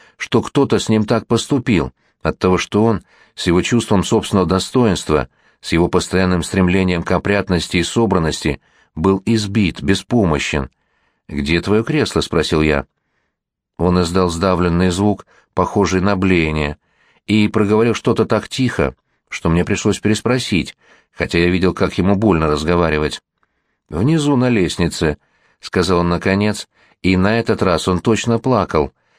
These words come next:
хотя и глаза-то у него толком не открывались. Его начало трясти. К этому моменту меня и самого уже трясло. Я оставил его там, на полу, и пошел за его креслом,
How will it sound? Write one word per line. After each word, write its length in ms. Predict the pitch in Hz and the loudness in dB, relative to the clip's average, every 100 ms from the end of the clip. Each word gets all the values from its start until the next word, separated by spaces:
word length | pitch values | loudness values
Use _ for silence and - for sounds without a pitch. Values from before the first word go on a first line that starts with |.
| _ | _
хотя 300 | _ 87 - | _ -4 0
и 60 | 92 | 0
глаза-то 440 | 90 95 113 110 | 2 0 -2 0
у 60 | 87 | 0
него 160 | 85 80 | 2 0
толком 380 | 92 78 80 82 | 0 0 2 2
не 60 | |
открывались. 680 | 80 - 87 80 71 69 - _ _ _ | 0 0 0 2 0 -4 -8 _ _ _
Его 200 | 73 73 | -2 0
начало 360 | 76 76 - 76 | 0 0 -2 -2
трясти. 560 | 87 90 - 80 65 - _ _ _ _ _ _ - | 0 -2 -2 -4 -4 -6 _ _ _ _ _ _ -4
К 80 | |
этому 300 | 82 76 87 | -4 0 2
моменту 440 | 85 85 85 87 87 | 2 2 0 0 0
меня 240 | 90 90 | 2 2
и 40 | 87 | 0
самого 360 | - 107 120 | 0 0 0
уже 240 | 127 90 85 | 0 0 0
трясло. 520 | 85 85 - 78 65 _ _ _ _ | 0 -2 0 0 -2 _ _ _ _
Я 220 | 76 78 95 | -6 -2 -2
оставил 360 | - 123 131 | -2 -2 0
его 200 | 123 117 | 0 0
там, 320 | - 104 101 | 0 0 0
на 100 | 90 | -2
полу, 420 | 80 87 87 113 - _ - _ | 0 0 2 -2 -6 _ -20 _
и 80 | 98 | -4
пошел 380 | 104 120 - 165 | 0 0 0 0
за 120 | 131 | 0
его 180 | 147 151 | 0 0
креслом, 560 | 113 92 78 - 73 | 2 2 2 0 -2